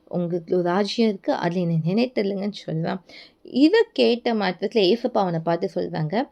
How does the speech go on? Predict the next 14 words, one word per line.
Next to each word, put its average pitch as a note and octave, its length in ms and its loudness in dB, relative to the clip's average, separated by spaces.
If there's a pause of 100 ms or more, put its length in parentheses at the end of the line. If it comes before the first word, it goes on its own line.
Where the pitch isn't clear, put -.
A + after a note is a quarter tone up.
(280)
"இன்றைக்கு B3+ 480 2
நீ A3+ 200 2
என்னுடனே G3 420 0
கூட A#3 300 -2
பரதீசில் F3 540 0
இருப்பாய் E3 320 0
என்று G#3+ 260 0
மெய்யாவே A#3 440 2
உனக்கு G3+ 320 -2
சொல்லுகிறேன்ட்டு." D#3 600 -4 (340)
எவ்வளோ G#3 340 2
பெரிய G3 260 -2
பாக்கியம் D#3 500 -4
இல்லையா D#3 460 -2